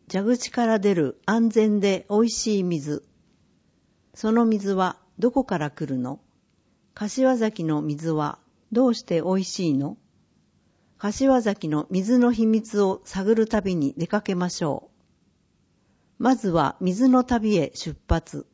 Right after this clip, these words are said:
一緒に旅してくれるのは、水のふるさと、丹根地区に住む、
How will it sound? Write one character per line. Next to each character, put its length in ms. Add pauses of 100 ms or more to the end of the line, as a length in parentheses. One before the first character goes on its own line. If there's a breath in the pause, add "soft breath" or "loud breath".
(1040)
一 100
緒 280
に 200
旅 320
し 120
て 120
く 140
れ 100
る 140
の 180
は、 220 (920)
水 240
の 140
ふ 160
る 100
さ 160
と、 300 (640)
丹 260
根 140
地 160
区 140
に 120
住 240
む、 180